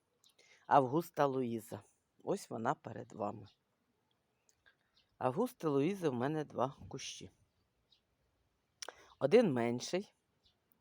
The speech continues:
сформований ось десь до метра. Зараз він. Я розкажу. Августа Луїза, чайно-гібридна троянда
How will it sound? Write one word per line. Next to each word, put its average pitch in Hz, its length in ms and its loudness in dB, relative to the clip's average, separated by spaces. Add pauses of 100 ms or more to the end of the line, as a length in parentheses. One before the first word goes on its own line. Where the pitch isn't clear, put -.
(520)
сформований 165 880 2
ось 160 200 0
десь - 400 -2 (1040)
до 151 340 6 (120)
метра. 165 600 4 (1120)
Зараз 170 560 4
він. 190 260 -2 (3000)
Я 190 260 0 (360)
розкажу. 139 640 -4 (960)
Августа 170 500 4
Луїза, 185 540 0 (200)
чайно-гібридна 175 840 -2
троянда 117 640 -4